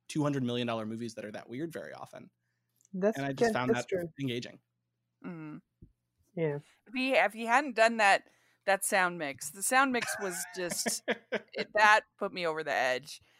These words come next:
Speaker 3: I, I would be in your camp. 'Cause I've
Speaker 1: Yeah.
Speaker 3: liked, I liked, I defended him on a lot of his other, I, I mean, Interstellar in particular, which a lot of people didn't like, didn't like the ending, I,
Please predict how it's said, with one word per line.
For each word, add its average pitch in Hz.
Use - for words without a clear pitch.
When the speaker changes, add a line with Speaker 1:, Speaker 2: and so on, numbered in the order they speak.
Speaker 3:
I, 196
I 196
would 190
be 196
in 185
your 165
camp. 165
'Cause 214
I've 285
Speaker 1:
Yeah. 247
Speaker 3:
liked, 277
I 233
liked, 208
I 226
defended 311
him 185
on 196
a 202
lot 208
of 208
his 214
other, 208
I, 196
I -
mean, 214
Interstellar 220
in 180
particular, 160
which 175
a 185
lot 156
of 180
people 180
didn't 208
like, 196
didn't 151
like 175
the 220
ending, 165
I, 180